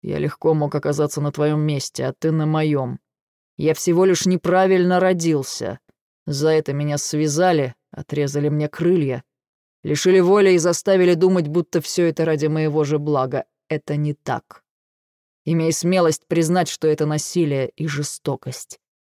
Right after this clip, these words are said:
И ты, Эля, в нём участвуешь". Он отвернулся,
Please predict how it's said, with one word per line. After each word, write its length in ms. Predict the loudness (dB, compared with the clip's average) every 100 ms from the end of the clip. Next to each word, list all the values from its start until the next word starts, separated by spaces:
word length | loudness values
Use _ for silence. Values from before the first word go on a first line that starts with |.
| _ _
И 160 | -2 -2 -4
ты, 320 | 0 0 0 -4 _ _
Эля, 540 | 0 0 0 -4 -8 -16 _ _ _ _
в 200 | -8 -4
нём 280 | -2 0 0
участвуешь". 1000 | -2 -4 -8 -10 -14 -14 -12 -10 -10 -12 _ _ _ _ _ _ _
Он 120 | -6 -6
отвернулся, 720 | -4 -2 2 2 0 -4